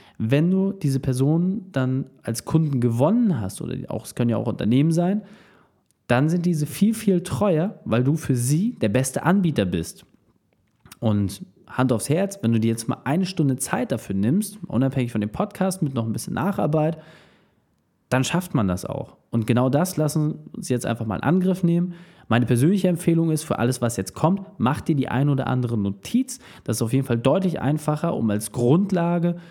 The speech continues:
dann deinen Kundenavatar auch erstellen zu können. Also, lass uns loslegen. Ein Kundenavatar beschreibt quasi deinen Idealkunden. Das haben wir jetzt, äh, verstanden. Damit du eine klare Struktur hast, damit du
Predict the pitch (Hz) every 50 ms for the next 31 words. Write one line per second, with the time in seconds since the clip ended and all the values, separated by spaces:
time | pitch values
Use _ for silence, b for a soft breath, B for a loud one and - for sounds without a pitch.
0 | B B _ - 117 123 127 117 113 117 127 120 - 135 131 127 - - - 117
1 | 113 117 113 113 - - - 110 107 - - - - - - - 117 120 120 107
2 | - - - - - - - _ _ _ _ - 120 123 107 104 131 160 - 165
3 | 123 117 131 151 - - 85 82 82 - - B B B B B B B B B
4 | B B B B B B _ _ _ _ - 127 123 175 202 220 226 190 190 180
5 | 175 170 170 170 151 - - 135 139 139 - - 123 117 123 117 117 113 120 123
6 | 123 113 113 101 90 87 92 92 - 101 90 90 117 - 147 143 135 131 127 123
7 | - - - 127 117 117 117 113 110 110 107 101 98 110 - 120 117 - 135 156
8 | 185 220 214 B B B B B B B B _ 117 127 151 170 175 - - -
9 | - - 147 135 135 - 127 131 127 - - 147 139 151 156 143 - - - 139
10 | - - - 226 247 190 143 117 107 104 - 120 120 127 135 131 - 139 135 131
11 | 135 -